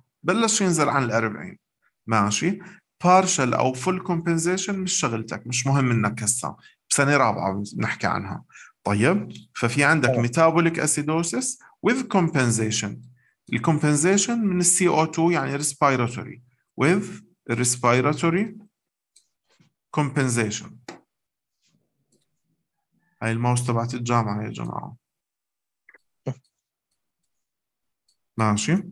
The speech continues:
Speaker 1: ففي عندي
Speaker 2: آه.
Speaker 1: metabolic acidosis with respiratory compensation.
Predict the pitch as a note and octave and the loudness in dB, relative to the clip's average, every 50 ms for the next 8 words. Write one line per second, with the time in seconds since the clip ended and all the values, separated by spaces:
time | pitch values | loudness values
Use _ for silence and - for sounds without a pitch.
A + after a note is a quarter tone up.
0 | - - - _ _ _ _ - - A#2+ A#2+ B2+ D3+ D#3+ E3 E3+ D#3 - A#2 A2+ | -18 -20 -20 _ _ _ _ -4 -4 -2 0 2 4 4 4 4 4 2 0 0
1 | A#2 C3+ B2+ D3 C#3+ D3 C#3 C3 B2 A#2+ B2 B2 B2 B2 - C#3 C3 C#3+ D3 D#3+ | 0 0 2 4 4 4 4 2 0 0 -2 -2 -4 -2 -2 -2 0 0 0 0
2 | D#3+ - G#3+ A3 G#3+ - - D3+ E3 D#3+ D#3 C#3+ C3+ - - - B2 B2 C3+ D3+ | 0 -2 -4 -4 -6 -4 -2 -2 -2 0 0 -2 -2 -2 0 2 2 2 2 2
3 | D3+ D#3+ C#3+ C#3 C#3 - B2 A#2 G#2+ C3 A2 G#2 G#2+ A2 G#2+ G2 - - - | 0 -2 -2 -2 -4 -6 -6 -6 -6 -6 -6 -4 -4 -6 -6 -8 -8 -10 -12